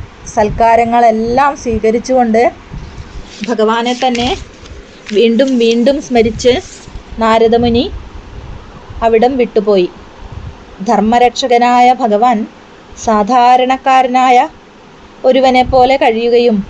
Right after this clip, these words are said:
പതിനാറായിരം ഭാര്യമാരുടെ പ്രേമം, കടാക്ഷം, ലജ്ജ, മന്ദസ്മിതം മുതലായവ കൊണ്ടുള്ള സേവ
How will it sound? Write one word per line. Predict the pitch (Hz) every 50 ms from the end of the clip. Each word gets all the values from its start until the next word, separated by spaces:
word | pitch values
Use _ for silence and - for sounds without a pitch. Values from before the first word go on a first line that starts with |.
| - - - - - - - - - - -
പതിനാറായിരം | - 220 214 220 226 240 233 247 247 247 254 262 262 254 269 269 277 277 285
ഭാര്യമാരുടെ | - 247 254 233 220 214 233 240 240 247 254 262 247 262 254 247 247 302 370 - - - - - - - - - - - -
പ്രേമം, | - - 220 220 226 233 226 233 233 233 247 - - - - - - -
കടാക്ഷം, | - - 226 214 220 220 226 226 - - - 240 233 247 247 - - - - - - 202
ലജ്ജ, | 214 220 214 190 185 185 202 240 240 240 269 269 - - - - - - - - 220
മന്ദസ്മിതം | 220 214 214 214 233 240 240 - 233 233 214 240 233 285 - - - - - - - - - - - - - - -
മുതലായവ | 226 233 220 233 233 233 233 240 247 240 247 240 262
കൊണ്ടുള്ള | 269 247 240 226 240 240 240 247 277 330 - - - - -
സേവ | - - 220 220 226 226 233